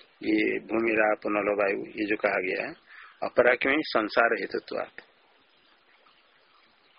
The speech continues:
इतस्त्वन्याम इत्यादि न उक्ता कही गई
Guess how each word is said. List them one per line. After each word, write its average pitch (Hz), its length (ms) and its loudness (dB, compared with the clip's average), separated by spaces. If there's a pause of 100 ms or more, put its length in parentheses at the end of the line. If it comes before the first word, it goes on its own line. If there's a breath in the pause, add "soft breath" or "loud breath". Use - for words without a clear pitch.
(280)
इतस्त्वन्याम 131 1080 2 (120)
इत्यादि 123 340 2
न 120 100 4
उक्ता 120 300 2
कही 113 260 2
गई 147 320 -2